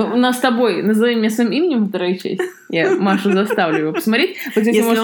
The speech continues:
Speaker 1: он выйдет вообще.
Speaker 2: надеюсь, э, можете послушать подкаст,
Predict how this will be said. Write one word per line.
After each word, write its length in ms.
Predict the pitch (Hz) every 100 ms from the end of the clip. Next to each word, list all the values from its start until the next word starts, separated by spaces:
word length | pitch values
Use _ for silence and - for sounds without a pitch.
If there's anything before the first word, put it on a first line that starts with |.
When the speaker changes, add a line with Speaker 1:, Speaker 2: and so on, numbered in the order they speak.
| 233
Speaker 1:
он 120 | 254
выйдет 480 | 254 220 180 170 170
вообще. 40 |
Speaker 2:
надеюсь, 600 | 202 202 185 180 165 - - 220 196 -
э, 340 | 170 170 - -
можете 360 | 165 196 190 190
послушать 420 | 196 196 190 -
подкаст, 520 | 175 180 170 170 -